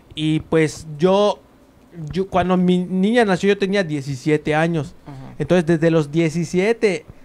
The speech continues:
Speaker 1: en adelante, mi vida ha estado chambear para chambear, chambear y sacar dinero.
Speaker 2: Porque ya tienes una responsabilidad
Speaker 1: Ya
Speaker 2: también.
Speaker 1: tengo una responsabilidad, pero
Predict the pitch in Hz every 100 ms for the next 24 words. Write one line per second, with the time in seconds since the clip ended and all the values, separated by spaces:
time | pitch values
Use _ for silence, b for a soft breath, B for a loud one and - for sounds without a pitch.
0 | b 151 151 156 160 180 214 208 175 180
1 | 202 208 - 180 165 151 - _ _ -
2 | - 160 160 170 170 160 156 165 156 185
3 | 196 165 156 190 185 156 170 165 156 160
4 | 185 190 190 220 208 190 151 139 147 127
5 | 135 131 139 147 143 135 135 135 139 143
6 | 143 160 190 - 175 170